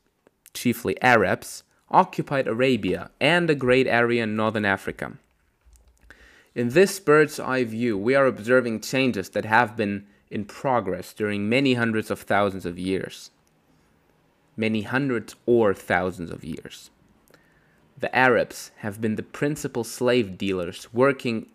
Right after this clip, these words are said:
in from the east coast of Africa. They have maintained their individuality without much blending except on the coast. They have not become an important part of the native stock of the interior.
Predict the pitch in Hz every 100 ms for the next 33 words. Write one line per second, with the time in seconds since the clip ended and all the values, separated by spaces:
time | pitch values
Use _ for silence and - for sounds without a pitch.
0 | - 151 147 143 - 117 113 104 98 -
1 | 147 - - - 120 - 95 - - -
2 | - - _ _ _ _ _ _ _ _
3 | _ _ _ _ _ - - - - 135
4 | 135 127 151 165 156 143 165 147 131 123
5 | 127 123 117 117 120 127 117 104 110 117
6 | 147 156 139 139 - - 131 131 139 110
7 | 107 107 - - 139 - 113 107 - 117
8 | 104 - - - _ _ 123 120 120 139
9 | 147 127 131 127 120 113 - 135 131 117
10 | 113 123 120 110 110 107 113 110 - -
11 | 117 107 - - _ - 107 101 104 104
12 | 131 117 90 85